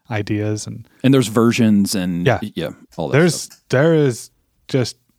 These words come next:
Speaker 1: a lot of work and a lot of reliability in the text that you're reading.
Speaker 2: Yeah, that's good. So last thing, let's talk about some bibliology. So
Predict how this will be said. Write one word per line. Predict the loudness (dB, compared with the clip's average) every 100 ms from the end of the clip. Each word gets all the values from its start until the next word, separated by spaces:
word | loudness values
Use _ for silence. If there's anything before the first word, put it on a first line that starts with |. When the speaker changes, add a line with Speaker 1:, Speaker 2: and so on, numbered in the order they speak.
| -6
Speaker 1:
a | -4
lot | -4 -4 0 2
of | 2
work | 2 0 0 -4 -8 -8
and | -6
a |
lot | -2 -2 0 -2
of | -4 -2 -2 -4 -6 -14 -20 _ _ _ _ _ -6
reliability | -2 0 2 2 0 0 0 2 0 -4 -6
in | -8 -8
the |
text | -6 -6 -6 -10
that |
you're | -10 -10
reading. | -10 -14 -12
Speaker 2:
Yeah, | -12 -12 _
that's | -14 -12
good. | -12 -12 -14 _ _ _ _ _ _ _
So | 0 2 4 4 2 -2 _ -20 -10 -2
last | 0 0 2
thing, | 2 2
let's | 0 -2
talk | -2 0
about | 0 0 0 -2 _ -14
some | -4 0 0
bibliology. | 0 -6 -8 -8 -10 -12 -14 -20 _ _
So | -2 2 2 2 -2